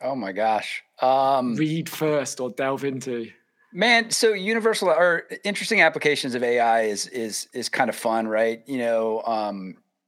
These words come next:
Speaker 1: tractors, I don't know, tr-, tractors and farming and A I, that's, that's pretty interesting. I mean, farming's been doing sensors and, and info gathering and big data kind of stuff for a long, long time, and, and automating that could be interesting.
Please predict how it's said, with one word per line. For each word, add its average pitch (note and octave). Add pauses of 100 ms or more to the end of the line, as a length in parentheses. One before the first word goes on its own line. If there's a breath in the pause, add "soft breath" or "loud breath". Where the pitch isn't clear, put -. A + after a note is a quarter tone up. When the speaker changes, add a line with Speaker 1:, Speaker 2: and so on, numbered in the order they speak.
(480)
Speaker 1:
tractors, -
I C#3
don't F3
know, G#3
tr-, - (120)
tractors B2+
and G#2
farming D3
and A#2+
A B2
I, C3
that's, B2+
that's B2+
pretty C#3
interesting. G#2+
I B2
mean, B2
farming's D#3
been C#3
doing B2+ (420 loud breath)
sensors C3+
and, A2
and B2+
info C#3
gathering A#2+
and G#2+
big A#2+
data A#2+
kind A2+
of G2+
stuff G2+
for A2
a G#2+
long, G#2
long G#2
time, G#2+
and, G2
and G2+
automating A2
that G#2
could -
be G#2+
interesting. G2+